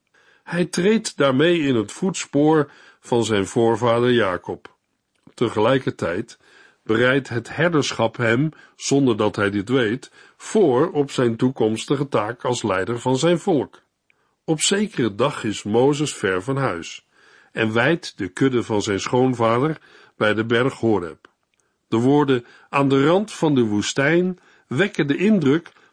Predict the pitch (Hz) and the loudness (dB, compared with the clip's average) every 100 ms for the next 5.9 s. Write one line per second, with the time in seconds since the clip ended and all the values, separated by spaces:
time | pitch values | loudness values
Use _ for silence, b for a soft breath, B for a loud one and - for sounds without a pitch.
0 | - 117 117 147 190 180 180 - 131 117 | -4 -4 0 2 4 2 0 0 -2 0
1 | 151 202 - 165 160 - 139 151 156 151 | 0 0 2 0 0 -2 2 4 4 2
2 | 170 214 180 - 120 123 - 151 147 156 | 2 2 0 -2 -2 -2 -2 0 2 2
3 | 165 175 175 202 220 165 131 104 95 87 | 2 2 2 2 0 0 -2 -2 -4 -6
4 | - _ _ _ b b b - 113 175 | -16 _ _ _ b b b -8 -6 0
5 | 190 151 117 117 127 165 165 - | 0 2 4 4 4 2 0 -2